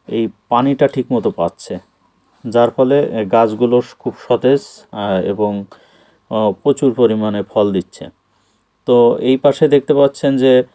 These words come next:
আহ, কিছু ঝিঙা গাছ আছে, আহ,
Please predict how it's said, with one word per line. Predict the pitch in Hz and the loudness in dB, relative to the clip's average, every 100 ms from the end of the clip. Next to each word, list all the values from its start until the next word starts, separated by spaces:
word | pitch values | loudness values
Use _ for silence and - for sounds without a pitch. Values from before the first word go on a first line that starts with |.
| _ _ _ - | _ _ _ -8
আহ, | 117 113 | -2 -2
কিছু | 110 123 - 127 113 110 | 0 -2 0 2 2 -2
ঝিঙা | 135 127 131 123 | -4 0 2 4
গাছ | 123 120 117 | 4 2 2
আছে, | 107 - 117 - _ _ _ _ _ _ _ _ _ | -2 -2 -6 -8 _ _ _ _ _ _ _ _ _
আহ, | 104 98 92 90 | -6 -2 -2 -2